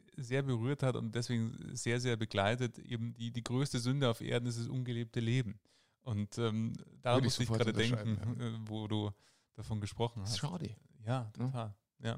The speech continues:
Speaker 1: aber ich glaube, es ist ein ganz auch wichtiger Aspekt, was du jetzt auch gesagt hast mit deiner Frau, dass es einfach auch wichtig ist,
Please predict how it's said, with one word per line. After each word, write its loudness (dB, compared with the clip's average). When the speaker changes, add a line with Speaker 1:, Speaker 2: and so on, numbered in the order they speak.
Speaker 1:
aber 2
ich 4
glaube, 4
es 0
ist -2
ein -2
ganz 2
auch 0
wichtiger -2
Aspekt, -2
was -2
du -2
jetzt -2
auch -2
gesagt -4
hast -8
mit -4
deiner 0
Frau, 4
dass 0
es -12
einfach -8
auch -8
wichtig -8
ist, -4